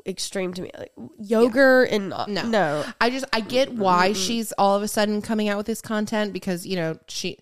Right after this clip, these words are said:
Speaker 2: they're no dummies, right? They know algorithms, blah, blah, blah, blah, blah. So if she gets more eyeballs on her, it's
Speaker 1: But
Speaker 2: gonna
Speaker 1: also,
Speaker 2: help
Speaker 1: like,
Speaker 2: him.
Speaker 1: you're
Speaker 2: But, like,
Speaker 1: a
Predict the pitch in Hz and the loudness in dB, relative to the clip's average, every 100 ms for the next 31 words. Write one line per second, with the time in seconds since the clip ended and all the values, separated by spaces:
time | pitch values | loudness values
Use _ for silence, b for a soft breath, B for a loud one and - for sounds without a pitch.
0 | b b _ 233 233 233 262 233 226 233 | b b _ 2 4 2 2 2 2 0
1 | 214 196 202 214 214 196 190 185 175 180 | 2 2 2 0 2 2 2 2 -2 -2
2 | 185 180 180 - 147 139 127 127 113 120 | -4 -2 -6 -6 -6 -6 -8 -8 -8 0
3 | 262 254 247 233 214 175 170 B B 208 | 4 4 4 2 2 2 0 B B -12
4 | - 185 208 196 185 175 139 165 170 160 | -6 -2 0 -2 -2 -4 -2 -2 -2 -4
5 | 160 190 - 285 277 254 339 - 381 - | -6 -6 -2 0 2 2 2 4 2 4
6 | 480 427 349 359 277 269 285 359 370 247 | 4 6 6 4 4 2 2 0 2 2
7 | 330 339 277 | 2 2 0